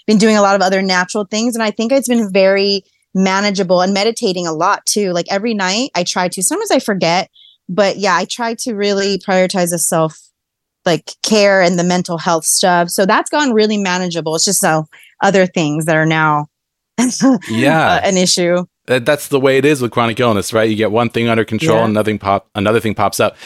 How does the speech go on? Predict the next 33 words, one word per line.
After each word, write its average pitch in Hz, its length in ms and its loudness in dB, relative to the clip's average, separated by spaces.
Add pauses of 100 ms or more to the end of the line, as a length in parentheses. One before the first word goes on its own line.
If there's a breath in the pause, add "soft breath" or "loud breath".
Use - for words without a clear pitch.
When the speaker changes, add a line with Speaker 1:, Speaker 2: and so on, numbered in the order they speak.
(160 loud breath)
Speaker 2:
But 135 120 0
I'm 139 100 2
really 170 160 4
glad 143 180 2
to 123 60 -2
hear 127 160 2
that 110 100 -6
that's 110 200 0
been 110 120 0
better, 101 240 0
because 95 260 -2
it 101 60 -4
seemed 123 220 0
like 107 160 0
that 98 400 -2
monthly 107 380 -2
depression 95 520 -2
was, 85 200 -2
like, 82 300 -4
excruciatingly 95 920 -4
bad. 80 480 -2 (340)
So 87 380 0
I'm, 95 180 -4
Speaker 1:
Yeah. 165 260 2
Speaker 2:
I'm 147 140 0
thrilled 117 260 0
to 95 60 -6
hear 95 100 -2
that's 90 220 -2
improved 85 320 -10
at 67 80 -10
least. 78 380 -14 (440)
Speaker 1:
Right. 180 380 0